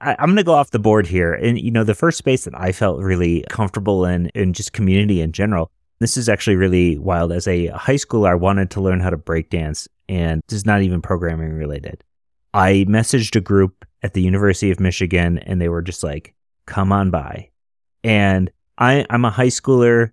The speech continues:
There are a bunch of college kids. I show up. They sneak me in because you have to have a college I D to get in the building. They sneak me in through the, the back door.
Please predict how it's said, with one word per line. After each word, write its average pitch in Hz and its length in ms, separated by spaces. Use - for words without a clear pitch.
There 92 160
are 87 40
a 87 40
bunch 95 240
of 85 80
college 98 440
kids. 90 340
I 92 140
show 120 300
up. 104 260
They 101 160
sneak 127 440
me 110 200
in 92 180
because 87 300
you 87 120
have 92 120
to 95 80
have 95 120
a 90 60
college 87 380
I 87 80
D 85 160
to 82 80
get 82 140
in 82 60
the 85 60
building. 82 300
They 92 100
sneak 123 340
me 113 180
in 107 100
through 104 160
the, 90 120
the 85 140
back 95 360
door. 80 360